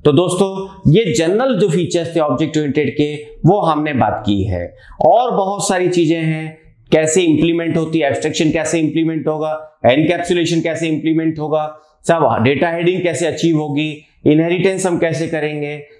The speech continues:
जब हम दो classes को inherit कर रहे हैं, दोनों में एक member है तो इसमें कौन सा आएगा, ऐसी बहुत सारी आपके दिमाग में questions हो सकते हैं,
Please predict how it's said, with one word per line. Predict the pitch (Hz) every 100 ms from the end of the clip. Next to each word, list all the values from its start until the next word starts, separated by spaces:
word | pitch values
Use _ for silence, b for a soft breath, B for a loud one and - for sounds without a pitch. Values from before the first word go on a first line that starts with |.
| -
जब | 156 160
हम | 170 160 165 165
दो | 151 170
classes | 170 165 160 175
को | 180 180
inherit | 156 160 180 180
कर | 165
रहे | 165 175
हैं, | 175 175 147 - -
दोनों | 117 151 175 180
में | 185
एक | 165
member | 170 170 175
है | 175
तो | 170
इसमें | 165 170
कौन | 143 160 160
सा | 165
आएगा, | 151 151 156 156 - B B -
ऐसी | 220 262
बहुत | 190 190 175 202 254 247 -
सारी | 185 185 - - - - -
आपके | 131 165 160
दिमाग | 147 151 151 143
में | 147
questions | 147 - 156 151
हो | 147
सकते | 151 - 156
हैं, | 151 151 147 -